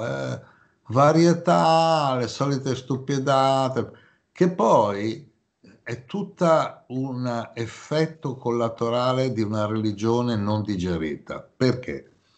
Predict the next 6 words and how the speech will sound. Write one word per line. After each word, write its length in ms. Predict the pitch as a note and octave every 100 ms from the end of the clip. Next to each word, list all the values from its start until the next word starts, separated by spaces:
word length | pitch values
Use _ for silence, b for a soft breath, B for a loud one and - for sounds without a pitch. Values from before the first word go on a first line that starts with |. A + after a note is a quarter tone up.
| b b b b b b _ -
Perché 680 | F3 E3+ D#3+ A2+ F2 - _ _ _ _ _ _ - _ _ _
in 160 | C3 D3+
una 240 | G#3+ G3+
trasmissione 720 | - A2+ A2+ A2 - C#3+ C#3
televisiva 580 | B2+ G2+ F#2+ F#2 A#2 A2
standard, 1120 | - - G2 E2+ D#2 D#2 D#2+ E2+ G2+ A#2 -